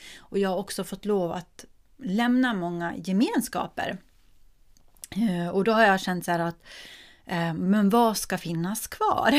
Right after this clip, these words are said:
<laughs> Jag, jag kommer verkligen bli helt ensam. Eh, så det har varit en enorm tillhetsprövande process i att våga lämna,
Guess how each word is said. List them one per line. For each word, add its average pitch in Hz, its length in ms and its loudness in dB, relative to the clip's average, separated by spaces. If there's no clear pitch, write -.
<laughs> - 160 -4
Jag, 185 360 -4
jag 202 160 -4
kommer 247 240 2
verkligen 180 460 -4
bli 185 220 0
helt 170 440 -6
ensam. 196 640 -4
Eh, 175 360 -4
så - 140 -4
det 190 80 0
har 214 160 4
varit 202 360 2
en 190 320 0
enorm 247 800 4
tillhetsprövande 220 2000 -2
process - 840 0
i 180 380 -2
att - 400 -4
våga 220 560 4
lämna, 202 720 0